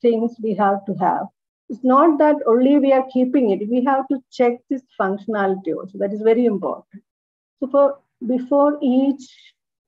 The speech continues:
delivery, you should see that all the equipments are functioning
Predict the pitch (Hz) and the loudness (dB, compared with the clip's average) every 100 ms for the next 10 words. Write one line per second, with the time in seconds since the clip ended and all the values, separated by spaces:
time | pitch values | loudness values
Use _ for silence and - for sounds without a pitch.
0 | _ _ _ _ _ 226 240 240 233 220 | _ _ _ _ _ 2 4 4 2 2
1 | 214 226 226 240 - - 254 254 247 233 | 2 -2 -6 -8 -8 -2 -2 2 2 2
2 | - 196 214 214 214 196 202 196 202 202 | 2 2 2 0 -2 -4 -6 -4 -4 -4
3 | 208 196 196 185 196 202 - 202 | -2 -4 -2 -6 -6 -10 -10 -8